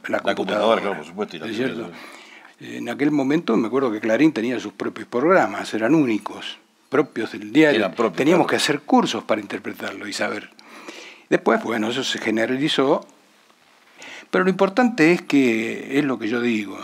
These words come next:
Speaker 1: sí, el periodismo en Mendoza es un periodismo que siempre ha sido serio, lo es hoy en día.
Speaker 2: Cuando yo te conocí a vos, vos eras redactor de la revista Claves, que fue una revista fundamental.
Speaker 1: Sí,
Speaker 2: Si vos,
Speaker 1: sí.
Speaker 2: vos ves el staff
Speaker 1: Claro,
Speaker 2: de la
Speaker 1: claro.
Speaker 2: revista Clave, era una cosa de loco.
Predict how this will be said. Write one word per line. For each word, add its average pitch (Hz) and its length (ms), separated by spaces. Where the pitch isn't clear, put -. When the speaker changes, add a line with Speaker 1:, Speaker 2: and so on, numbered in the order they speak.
Speaker 1:
sí, 113 180
el 110 120
periodismo 147 400
en 139 40
Mendoza 143 320
es 143 120
un 104 80
periodismo 117 640
que - 100
siempre 127 240
ha 104 40
sido 120 200
serio, 147 360
lo 117 240
es 143 200
hoy 139 240
en 110 180
día. 120 260
Speaker 2:
Cuando 107 300
yo 123 140
te 127 120
conocí 123 320
a 123 40
vos, 127 380
vos 110 160
eras 107 160
redactor 101 320
de 107 60
la 98 100
revista 92 260
Claves, 98 460
que - 120
fue 98 160
una 90 80
revista 90 320
fundamental. 82 560
Speaker 1:
Sí, 113 80
Speaker 2:
Si 113 40
vos, 107 120
Speaker 1:
sí. - 80
Speaker 2:
vos 107 140
ves 113 160
el 107 60
staff 127 320
Speaker 1:
Claro, 120 140
Speaker 2:
de 92 60
la 87 60
Speaker 1:
claro. 95 120
Speaker 2:
revista 101 260
Clave, 98 520
era 85 160
una - 300
cosa - 240
de 98 60
loco. 110 240